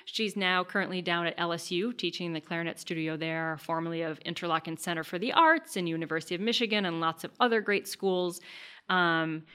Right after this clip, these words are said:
she's a fantastic clarinetist, and she says to me, "Yeah, I can pretty much tell if the clarinetist is gonna be able to play before they even play their first note.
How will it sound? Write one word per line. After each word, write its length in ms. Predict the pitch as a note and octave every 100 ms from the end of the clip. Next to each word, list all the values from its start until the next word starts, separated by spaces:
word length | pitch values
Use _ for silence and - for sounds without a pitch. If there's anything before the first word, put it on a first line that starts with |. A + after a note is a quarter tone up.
| -
she's 220 | - B3
a 40 |
fantastic 580 | B3+ A3+ F#3+ G3 F#3 F3+
clarinetist, 540 | - E3+ E3 D#3+ D#3+
and 100 | D#3+
she 140 | D#3+ G#3
says 260 | F#3+ F#3 F#3
to 100 | F#3+
me, 100 | F#3
"Yeah, 400 | G3 F#3+ F#3 F#3+
I 80 | C4+
can 180 | - G4
pretty 360 | - D#4+ D4+ C#4+
much 320 | A3+ A3 -
tell 500 | - F3+ F#3+ A3 A3+ - - -
if 400 | F#3+ F#3 F#3 -
the 80 | F#3
clarinetist 560 | - F#3+ F#3 F3+ F#3+
is 160 | F#3 D#3+
gonna 220 | F3 E3+
be 140 | E3 E3
able 200 | D#3+ D#3+
to 320 | - E3 D#3
play 600 | - F3 E3+ E3+ F#3+ A3+ - _ _ _ _ _ _ _
before 460 | F#3 F#3+ - G#3+ G#3+
they 140 | G#3+
even 500 | G#3 - G3 F3 E3+
play 220 | E3 E3+ D#3+
their 160 | C#3+
first 240 | - C#3+ -
note. 240 | A2 -